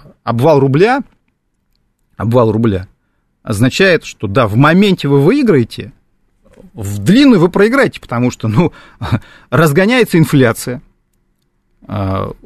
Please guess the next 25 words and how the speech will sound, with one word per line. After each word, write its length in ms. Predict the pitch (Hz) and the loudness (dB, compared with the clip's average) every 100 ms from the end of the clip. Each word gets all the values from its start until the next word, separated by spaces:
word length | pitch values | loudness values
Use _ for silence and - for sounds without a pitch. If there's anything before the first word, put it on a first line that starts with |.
| - _ | -20 _
естественно, 460 | - 139 226 - 202 | -6 -2 0 0 2
у 40 | |
вас 300 | 170 156 - | 2 0 -4
будет 380 | 131 131 160 135 | -8 -4 -2 -2
запрос 580 | 113 156 185 190 - - _ _ | 0 0 2 0 0 -12 _ _
и 80 | 117 | -8
со 120 | - | -6
стороны 360 | - 147 151 147 | -2 0 0 0
ваших 340 | 143 - 113 | 0 -2 -4
рабочих 560 | 127 110 110 - 104 _ _ _ _ _ _ _ | -2 -2 -4 -6 -16 _ _ _ _ _ _ _
на, 380 | 113 117 110 - | 0 2 0 -2
э, 540 | 110 104 98 95 101 107 | -8 -10 -10 -10 -12 -8
повышение 440 | 110 107 139 110 | -6 -2 0 0
зарплат. 380 | 104 113 - - | -2 -4 -8 -10
То 40 | - | -6
есть 100 | - | -4
в 40 | |
этом 200 | 196 196 | -2 -2
плане 480 | 202 254 247 147 104 - _ _ _ _ | -2 -2 -2 -2 -6 -12 _ _ _ _
разгон 420 | 127 147 165 160 | -2 0 2 2
инфляции, 720 | 147 180 214 247 - 165 139 | 2 0 -4 -4 -4 -2 -2
э, 200 | 123 110 | -4 -4
будет 460 | 95 92 151 220 226 _ - | -4 -2 0 0 -2 _ -20
способствовать, 920 | - - 123 - 175 - 175 156 - _ _ _ | -18 -8 -6 -4 -6 -6 -6 -6 -8 _ _ _
естественно, 540 | 151 - 160 - 117 | -14 -6 -6 -4 -6